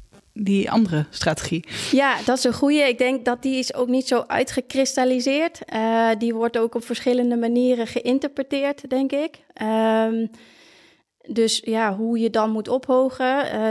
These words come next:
Speaker 2: ja, dat, dat staat eigenlijk nergens. Het is vooral op basis van klachten.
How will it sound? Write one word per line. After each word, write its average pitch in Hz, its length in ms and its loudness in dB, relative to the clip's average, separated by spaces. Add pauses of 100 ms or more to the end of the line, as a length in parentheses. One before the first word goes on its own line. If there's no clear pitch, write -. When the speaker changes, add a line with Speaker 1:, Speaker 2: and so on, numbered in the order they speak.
(160)
Speaker 2:
ja, 220 160 -4
dat, 208 220 -4
dat 214 160 -2
staat 254 260 0
eigenlijk 202 360 -4
nergens. 208 680 0
Het 220 320 -2
is 220 460 -2
vooral 220 420 0
op 208 160 -2
basis 202 360 0
van 208 180 -2
klachten. - 500 0